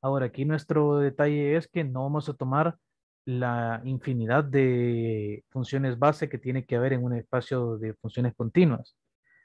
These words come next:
sino que vamos a tomar, en este caso serían n menos dos, perdón, n más dos funciones base, una por cada nodo. Y a partir de ahí buscar los parámetros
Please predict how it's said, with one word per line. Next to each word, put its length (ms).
sino 280
que 60
vamos 240
a 80
tomar, 340
en 200
este 160
caso 200
serían 440
n 200
menos 280
dos, 400
perdón, 300
n 160
más 240
dos 340
funciones 420
base, 300
una 280
por 180
cada 240
nodo. 380
Y 80
a 80
partir 320
de 120
ahí 120
buscar 360
los 160
parámetros 600